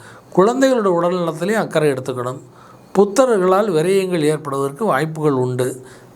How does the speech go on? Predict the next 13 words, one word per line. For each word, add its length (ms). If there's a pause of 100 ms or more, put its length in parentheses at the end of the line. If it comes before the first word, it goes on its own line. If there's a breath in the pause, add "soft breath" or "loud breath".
தை 260
மாதம் 680
பன்னெண்டாம் 520
தேதியிலேருந்து 380
இருபத்தி 440
ரெண்டாம் 260
தேதி 140
வரைக்கும் 580 (280 loud breath)
இந்த 140
புதன் 320
வந்து 380
மகரத்துலேருந்து, 1040 (360 loud breath)
ஆ, 100